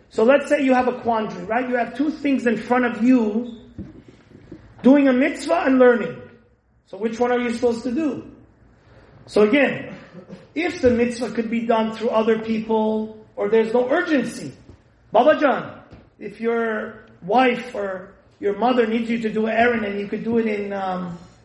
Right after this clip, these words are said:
five minutes or in an hour, then finish learning your Daf Yomi, finish doing your learning, then go to it.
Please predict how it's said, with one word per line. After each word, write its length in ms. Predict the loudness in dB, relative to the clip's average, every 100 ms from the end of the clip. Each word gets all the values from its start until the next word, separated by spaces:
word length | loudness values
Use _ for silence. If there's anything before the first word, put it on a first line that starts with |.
| _ _ -20 _ _ -20 -16 -16 -16 -20 -20 -20 -20 -20 -20 -20 -20 -20 -20 -20 -20 -4
five 380 | 2 2 2 0
minutes 600 | 2 4 2 -4 -16 -20 _ _ -8
or 480 | -6 -6 -8 -20 -20 _ _
in 100 | -4
an 120 | -2
hour, 560 | 2 2 2 0 -2 -4
then 220 | -6 -6
finish 320 | -6 -4 -2 -2
learning 240 | -2 -2
your 100 | -2
Daf 240 | -2 -2
Yomi, 380 | -4 -6 -6 -6
finish 300 | -4 -4 -4
doing 200 | -4 -2
your 140 | -2 -2
learning, 420 | 0 0 -4 -12 -18 -20 -2
then 260 | 2 2 2
go 180 | -8 -12
to 140 |
it. 100 | -16